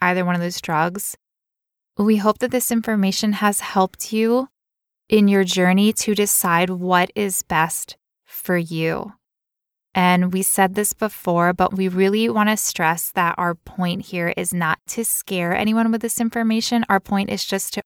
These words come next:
offer the information that we found, because we understand that not everyone has the time to research and to read about these really important things.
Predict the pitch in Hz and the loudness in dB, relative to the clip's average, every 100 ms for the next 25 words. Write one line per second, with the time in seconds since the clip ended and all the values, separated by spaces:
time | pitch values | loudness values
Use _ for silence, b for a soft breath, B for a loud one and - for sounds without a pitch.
0 | - 175 175 - 196 185 - 190 - 196 | 0 2 2 -2 -4 -4 -6 -6 -6 -4
1 | 180 165 - 196 185 170 - 175 180 185 | -2 -2 -4 -2 0 0 -2 -8 -4 -2
2 | 185 202 - - - 156 160 180 214 277 | -2 -4 -8 -8 -2 0 2 2 0 -4
3 | _ _ _ _ 214 208 202 190 214 - | _ _ _ _ -4 -2 0 0 -2 -2
4 | 202 190 190 190 180 - 175 190 190 185 | -2 0 0 2 2 0 -2 -2 -2 -2
5 | 175 170 170 - 180 190 - - - 165 | 0 0 0 -4 2 2 2 -4 0 2
6 | 160 160 175 196 - _ - - 202 185 | 4 2 0 -2 -6 _ -12 -2 0 2
7 | 185 190 - 190 180 175 - - - 170 | 0 0 0 2 4 2 0 -6 -2 0
8 | 170 - 175 175 175 180 180 185 170 165 | 0 0 -2 0 2 2 2 0 0 2
9 | - - 170 165 - - 180 196 220 240 | 0 -2 -2 -2 -6 -10 -2 2 2 2
10 | 226 202 185 170 170 - 170 151 165 208 | -2 0 0 0 -2 -6 -4 0 0 0
11 | - | -2